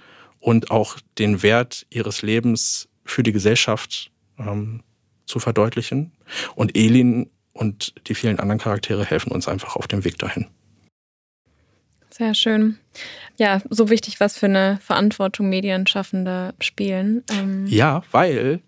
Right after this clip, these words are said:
Speaker 1: die wenigsten Menschen ja wirklich behinderte Menschen in ihrem direkten Umfeld haben.
Speaker 2: Genau, ja.
Speaker 1: Ähm, und wenn du halt nicht zufällig im Freundes- oder Bekanntenkreis behinderte Menschen hast oder irgendwie da in dem Bereich arbeitest,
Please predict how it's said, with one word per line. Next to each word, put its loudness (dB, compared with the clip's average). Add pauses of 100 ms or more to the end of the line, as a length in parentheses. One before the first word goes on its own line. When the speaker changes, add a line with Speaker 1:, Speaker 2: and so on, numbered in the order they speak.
Speaker 1:
die -2
wenigsten 0
Menschen 0
ja 2
wirklich -4
behinderte 2
Menschen 2
in -4
ihrem 2
direkten -2
Umfeld -2
haben. -12
Speaker 2:
Genau, -2
ja. -6
Speaker 1:
Ähm, 2
und -2
wenn 2
du 0
halt -2
nicht 0
zufällig 0
im -2
Freundes- 0
oder -4
Bekanntenkreis -4
behinderte -2
Menschen 0
hast -2
oder 0
irgendwie -4
da 0
in 2
dem 0
Bereich -4
arbeitest, -2